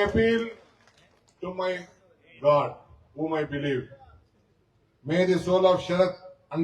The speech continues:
Kripesh rest in peace. You should not worry. His idols remain,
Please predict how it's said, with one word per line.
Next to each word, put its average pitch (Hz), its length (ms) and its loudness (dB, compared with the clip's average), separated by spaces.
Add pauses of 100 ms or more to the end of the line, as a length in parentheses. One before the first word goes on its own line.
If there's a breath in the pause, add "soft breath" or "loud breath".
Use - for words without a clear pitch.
(120)
Kripesh 160 400 -2 (1040)
rest 160 320 -6
in 170 80 -2 (140)
peace. 202 300 4 (840)
You 170 140 -2
should 190 240 2
not - 100 6 (120)
worry. 190 200 4 (840)
His 156 100 -6 (180)
idols 185 300 2 (140)
remain, 165 300 -4